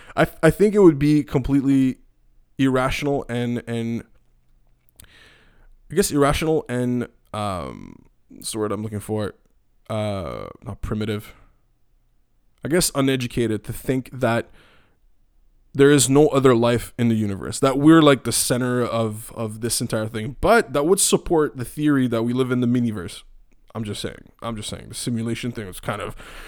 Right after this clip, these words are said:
yeah, it's kind of adding up, if you know what I mean. So, so imagine this, right? Ten million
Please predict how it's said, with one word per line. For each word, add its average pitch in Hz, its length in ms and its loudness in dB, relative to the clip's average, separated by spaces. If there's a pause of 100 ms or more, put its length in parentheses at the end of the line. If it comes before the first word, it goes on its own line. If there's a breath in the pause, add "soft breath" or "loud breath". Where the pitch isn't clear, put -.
(280 loud breath)
yeah, 139 180 -2
it's 135 240 0
kind 143 260 2
of 123 120 2
adding 113 280 -2
up, 101 200 -6
if 110 180 -8
you 110 80 -8
know 104 60 -8
what 101 80 -8
I 104 40 -8
mean. 107 140 -10 (400 loud breath)
So, 135 400 -2
so 135 460 2 (440)
imagine 175 260 4
this, 131 140 4
right? 131 240 0
Ten 202 240 0
million 175 440 2